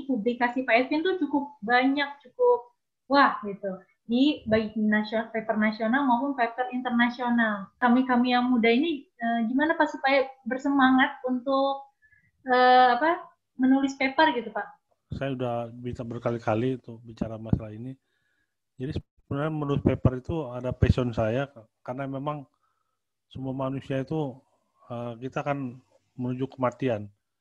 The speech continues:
Speaker 2: Tetapi kalau kita menuju kematian, apa yang kita ti-, kita tinggalkan? Karena saya waktu, eh, S tiga, saya mempelajari, eh, referensi saya yang paling tua itu tahun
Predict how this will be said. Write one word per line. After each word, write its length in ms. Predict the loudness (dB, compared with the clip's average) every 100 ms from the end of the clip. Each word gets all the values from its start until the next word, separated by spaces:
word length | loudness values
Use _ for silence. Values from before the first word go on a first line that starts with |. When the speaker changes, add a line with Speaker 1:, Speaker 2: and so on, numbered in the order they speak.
| _ _ _ _ -16
Speaker 2:
Tetapi 320 | -12 -8 -6
kalau 240 | -4 -6
kita 240 | -4 -4 -4 -12 -20 _ -8
menuju 320 | -6 -6 -6
kematian, 480 | -4 -4 -4 -8 -6
apa 240 | -6 -2 -2
yang 160 | -4
kita 20 | -10
ti-, 200 | -10 -12 -10
kita 240 | -2 -2 0
tinggalkan? 640 | -2 0 0 0 -4 -4 -16 _ _ _ _ _ _ _ _ -2
Karena 180 | 0 2
saya 160 | 2 2
waktu, 240 | 2 -2 -4 -6 -6 -6
eh, 160 | -4 0 0
S 20 |
tiga, 260 | 0 -6 -10 -10
saya 160 | -8
mempelajari, 800 | -10 -10 -4 -4 -2 -6 -6 -8 -12 _ _ _ _ _ _ -6
eh, 140 | -2
referensi 480 | -2 -2 -4 -4 -8
saya 240 | -6 -6
yang 60 | -2
paling 160 | -4 -4
tua 320 | -4 -4 -4
itu 80 | -8
tahun 320 | -6 -6